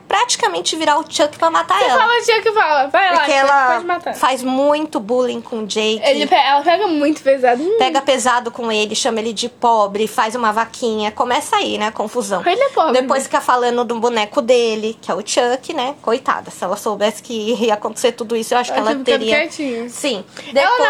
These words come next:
Speaker 2: namora o
Speaker 1: ela,
Speaker 2: Júnior.
Speaker 1: ela namora o Júnior, que é o primo do Jake.
Speaker 2: E ela manda me-, troca mensagem com outro.
Speaker 1: Com o Oliver, que é um amiguinho lá da escola deles, que é tudo farinha do mesmo saco.
Speaker 2: Farinha do saco que não presta, farinha podre.
Speaker 1: Sim. E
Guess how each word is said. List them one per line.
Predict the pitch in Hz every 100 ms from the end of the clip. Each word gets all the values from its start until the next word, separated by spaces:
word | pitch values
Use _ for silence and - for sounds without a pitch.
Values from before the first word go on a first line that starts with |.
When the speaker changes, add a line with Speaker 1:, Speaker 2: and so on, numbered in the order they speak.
| -
Speaker 2:
namora | 330 370
o |
Speaker 1:
ela, | - 349 285
Speaker 2:
Júnior. | 302 392
Speaker 1:
ela | - 226 202
namora | 202 202 220
o | 262
Júnior, | 247 247 262 330
que | -
é | 214
o |
primo | - 302 254 233 208
do | 226
Jake. | 196 196 202 - 381
Speaker 2:
E | 349
ela | 294 277 277 254 254
manda | 262 254
me-, | 254 247 240
troca | 277 262 254
mensagem | 254 254 233 -
com | 269 240
outro. | 262 - - -
Speaker 1:
Com | 262 247
o | 220 220
Oliver, | 269 277 294
que | 277
é | 202
um | 208
amiguinho | 220 208 202 196
lá | 190
da | 185 180 180
escola | - 202 190 196
deles, | 185 220 349 -
que | 202
é |
tudo | 196 254 262 220 196 - _ _ _
farinha | 269 240 226
do | 226
mesmo | 208 240 285
saco. | - 247 247 285
Speaker 2:
Farinha | 330 285 302 294
do | 302
saco | 294 339 277
que | 294 302
não | 302 427 370
presta, | 349 285 392 294
farinha | 285 262 277
podre. | 277 285 294 277 453 480
Speaker 1:
Sim. | - - 220 202 - - - _ _ _ -
E | 294 294 285 285 277 277 269 269